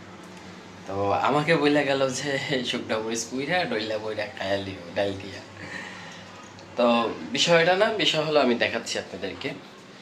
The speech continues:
হয়তো বা উনি তাড়াহুড়োর জন্য, আহ, বাসা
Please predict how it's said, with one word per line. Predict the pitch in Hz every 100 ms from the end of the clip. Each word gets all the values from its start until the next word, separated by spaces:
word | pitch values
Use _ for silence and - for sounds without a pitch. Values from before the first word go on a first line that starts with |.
| - -
হয়তো | 117 127
বা | 120 120
উনি | 117
তাড়াহুড়োর | 117 117 123 127 123 117 113
জন্য, | 123 139 202 101 - - - - -
আহ, | - 87 82 - - - - - - - - - - - - - - - -
বাসা | 98 - 104